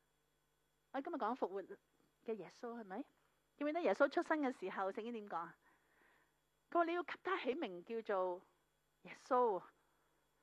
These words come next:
翻出來就係以馬內利，神與我哋同在嘅意思。然後耶穌復活咗之後，頒布使命俾門徒，然後佢話：「我就常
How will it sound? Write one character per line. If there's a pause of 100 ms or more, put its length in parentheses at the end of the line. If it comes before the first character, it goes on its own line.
(420)
翻
出
來
就
係
以
馬
內
利， (880)
神
與
我
哋
同
在
嘅
意
思。 (1200)
然
後 (140)
耶
穌 (340)
復
活
咗
之
後，
頒
布
使
命
俾
門
徒，
然
後
佢
話： (420)
「我
就
常